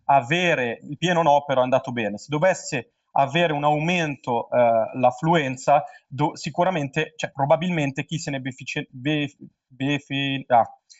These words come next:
chi ne avrebbe più beneficio è il, eh, il candidato Lula.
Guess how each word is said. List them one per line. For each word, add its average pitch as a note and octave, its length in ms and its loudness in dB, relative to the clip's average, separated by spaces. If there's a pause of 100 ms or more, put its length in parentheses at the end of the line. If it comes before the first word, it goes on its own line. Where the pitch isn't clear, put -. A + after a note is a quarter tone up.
(140)
chi D3 140 -2
ne C#3+ 140 4
avrebbe D3 380 2
più D3+ 140 -2
beneficio C3+ 720 -6
è A#2 260 4 (100)
il, A#2+ 220 -2
eh, A2 580 4
il B2+ 100 -8
candidato C#3+ 380 0
Lula. D3+ 300 4